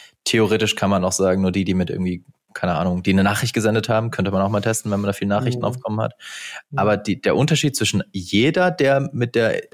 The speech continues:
Speaker 1: mit dem Profil interagiert hat, also zwischen, zwischen allen Personen und zwischen denen, die dann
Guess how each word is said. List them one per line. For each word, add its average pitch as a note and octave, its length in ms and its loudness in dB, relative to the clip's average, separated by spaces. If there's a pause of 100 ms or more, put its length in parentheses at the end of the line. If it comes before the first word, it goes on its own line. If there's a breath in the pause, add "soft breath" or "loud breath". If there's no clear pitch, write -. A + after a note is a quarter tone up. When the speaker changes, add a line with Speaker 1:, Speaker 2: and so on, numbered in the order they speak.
(220)
Speaker 1:
mit G2+ 200 -4
dem A2 120 0
Profil B2+ 500 0
interagiert A#2+ 640 0
hat, C3 240 -4 (340 soft breath)
also F#2 180 -4
zwischen, F#2+ 360 -2
zwischen - 220 -4
allen B2 200 2
Personen A2+ 300 0
und G#2 120 -4
zwischen G#2 240 -2
denen, G#2 220 2
die G2+ 120 2
dann F#2 300 0